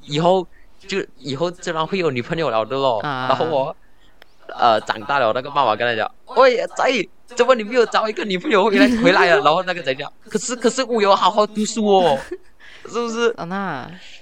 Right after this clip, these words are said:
Speaker 1: It's, it's, it's a fucked up。你，没有人，小时候没有人跟我讲，呃，你，你认识女朋友还是找工作还是认识朋友啊，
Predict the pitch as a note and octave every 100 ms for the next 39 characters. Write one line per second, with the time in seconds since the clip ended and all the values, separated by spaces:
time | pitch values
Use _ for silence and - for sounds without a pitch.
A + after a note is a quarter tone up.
0 | - - D#3+ - D#3+ - D3 G#3+ - -
1 | A3+ G#3+ - D3+ C#3+ - - D#3+ A3 D3+
2 | B2 E3 - - - - - - - -
3 | C3+ C3+ E3+ F3+ F3+ A#2 B2+ D3 A2+ F#2+
4 | F#2 F2 - - - - G2+ F#2+ F2+ F2+
5 | F2+ - - A2 A2 G#2 G2 F#2+ F#2 -
6 | - - - - - - - - A2+ A#2
7 | A2 G2+ G2+ G2+ - - - - - -
8 | D3+ D3+ - D3+ A#2+ G2+ F2+ G#2+ G2+ G2
9 | G2+ A#2 A#2 A2+ - - - F#2 G2 G#2+
10 | G#2+ G2+ A#2+ A#2+ A#2+ A#2+ - G2+ G#2 F#2+
11 | D#2+ F#2+